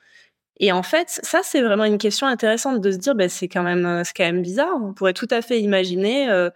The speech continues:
euh, des, des associations qui, en fait, rentrent dans ce système-là de valorisation des connaissances qui sont créées ou de valorisation des technologies qu'on pourrait développer.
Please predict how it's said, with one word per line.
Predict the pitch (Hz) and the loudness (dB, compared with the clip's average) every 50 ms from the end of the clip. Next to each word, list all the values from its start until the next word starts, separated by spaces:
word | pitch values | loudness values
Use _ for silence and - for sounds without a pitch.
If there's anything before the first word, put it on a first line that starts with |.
| - - - - _ _ _ - | -10 -20 -20 -20 _ _ _ -4
euh, | - 185 175 | -2 -2 0
des, | 165 170 165 160 175 175 175 175 170 170 170 170 170 165 165 170 170 175 170 | -2 -4 -2 0 2 2 4 2 2 2 2 2 2 0 0 0 -2 -2 -2
des | 165 175 170 175 | -2 -2 0 0
associations | 175 175 - 190 180 - - 170 170 - - 233 262 294 | 0 0 0 -2 -2 0 0 -2 0 0 0 0 -2 -2
qui, | - - - - 180 | -4 -8 -4 0 0
en | 165 175 | 0 0
fait, | - - 226 262 - | 0 0 0 0 -2
rentrent | - - - 254 294 311 302 - | -4 -4 -2 0 0 -2 -2 -2
dans | - 214 202 | -2 -2 -2
ce | - - | -2 -2
système-là | 202 - - 202 - - 208 196 196 190 190 185 185 190 | -4 -4 -6 -8 -4 0 0 2 2 2 0 -2 -4 -4
de | 180 185 | -4 -2
valorisation | 185 170 190 185 196 202 196 208 196 185 185 180 185 - - 214 208 214 - - - - _ _ _ | 0 2 2 2 2 0 0 -2 0 0 0 0 0 0 -2 -2 -2 -2 -6 -14 -20 -20 _ _ _
des | - 180 170 165 - 208 | -12 -10 -4 -2 -2 0
connaissances | 202 - 214 202 196 196 - 214 202 - | 0 2 2 2 2 0 0 0 -2 -2
qui | - - - | -4 -8 -6
sont | - 202 185 | -4 -2 -2
créées | - - - 190 180 180 - - - - _ _ | -2 -2 0 0 0 0 -2 -10 -20 -20 _ _
ou | - 214 | -2 0
de | 202 196 208 | 0 0 0
valorisation | 190 190 190 185 185 190 196 190 190 190 190 - - 214 208 202 - | 0 0 0 0 2 0 0 2 2 0 0 0 0 0 -2 0 -2
des | 196 190 202 220 | -2 -2 -2 0
technologies | 208 - 208 208 220 208 202 196 202 196 190 196 202 | 0 0 -2 0 0 2 2 4 2 2 0 -2 -4
qu'on | - - 196 | -4 -4 -6
pourrait | 196 - 185 185 185 | -4 -4 -2 -2 0
développer. | 175 190 180 175 185 185 185 190 175 - | 0 0 0 0 0 -2 -2 -2 -6 -6